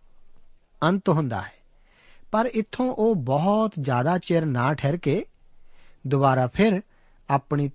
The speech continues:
ਤੀਸਰੀ ਪ੍ਰਚਾਰ ਫੇਰੀ ਲਈ ਨਿਕਲ ਪੈਂਦਾ ਹੈ। ਇਹ ਗਲਾਤੀਆ ਦੇਸ਼ ਲਈ ਉਸ ਦਾ ਤੀਸਰਾ ਦੌਰਾ ਹੈ। ਅਸੀਂ ਦੇਖਾਂਗੇ ਕਿ ਆਪਣੀ ਤੀਸਰੀ ਪ੍ਰਚਾਰ ਯਾਤਰਾ ਦੇ ਦੌਰਾਨ ਉਹ ਅਫਸਸ ਨੂੰ ਜਾਵੇਗਾ।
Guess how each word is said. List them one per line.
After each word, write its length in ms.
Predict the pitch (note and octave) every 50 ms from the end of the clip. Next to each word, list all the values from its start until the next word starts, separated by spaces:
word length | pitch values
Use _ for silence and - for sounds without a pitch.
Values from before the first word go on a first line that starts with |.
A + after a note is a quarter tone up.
| -
ਤੀਸਰੀ 420 | - F3 G3 G#3+ G3+ - A3 A#3 A3+
ਪ੍ਰਚਾਰ 560 | G#3 - F3 D#3 - - D3+ C3 B2+ C3+ D3
ਫੇਰੀ 340 | C#3 - C#3 B2+ C3 C#3+ C#3+
ਲਈ 300 | C3+ C3 A#2 A2+ C3+ - - _ _ _ _ _ -
ਨਿਕਲ 360 | D3 E3+ E3+ - - C#3+ A#2+
ਪੈਂਦਾ 380 | G#2+ - G2 F#2+ F#2 F#2 - -
ਹੈ। 180 | F#2 D2 - - _ - - - - - - - - - -
ਇਹ 160 | E3 F3+ F#3
ਗਲਾਤੀਆ 680 | D#3+ C3 C3+ B2+ B2+ C3 B2+ - - C#3 D3 D3 C#3+
ਦੇਸ਼ 300 | C3 C3 B2+ A#2+ - -
ਲਈ 200 | A#2+ B2+ D#3+ G#3+ - _ _ _ _ - - - - -
ਉਸ 180 | B2+ G2+ G#2+
ਦਾ 240 | A2+ B2 A#2+ D3 A3 - - - - - - - - - -
ਤੀਸਰਾ 520 | F3 F3 E3+ E3+ D#3 - E3 D3 C#3 C3
ਦੌਰਾ 280 | A2+ A2+ G#2 F#2 F#2 D#2+
ਹੈ। 240 | - - - - _ _ _ - _ _ _ _ C3
ਅਸੀਂ 160 | B2 G#2+ B2
ਦੇਖਾਂਗੇ 720 | A2+ A#2 A#2 A2 - - F#3 G3+ G3+ F#3+ F#3 F#3+ G#3+ A#3+ - - - - - - - - -
ਕਿ 160 | - A3+ B3 - - -
ਆਪਣੀ 400 | D#3 E3+ E3+ - - A3+ B3 A#3+ - _ _
ਤੀਸਰੀ 420 | F3 E3 F3 E3 - G#3+ A#3+ C#4+
ਪ੍ਰਚਾਰ 520 | - - A3 G3 F3+ - F3+ D#3 D3+ D3+
ਯਾਤਰਾ 440 | D#3 D3+ D3 C3 C3 - - C#3 C3+
ਦੇ 140 | B2+ C3 B2+
ਦੌਰਾਨ 440 | A#2 B2+ A#2 B2+ D3+ F3+ D#3+ C#3+ F#3 - - - - - _ _ _ _
ਉਹ 200 | E3 E3+ G3+ A3 - _ - C3+
ਅਫਸਸ 340 | B2 - - - E3 D3+ -
ਨੂੰ 180 | F3+ E3+ E3 D3+
ਜਾਵੇਗਾ। 460 | C#3 C#3+ A#2 G#2 G2+ F#2 F2 - -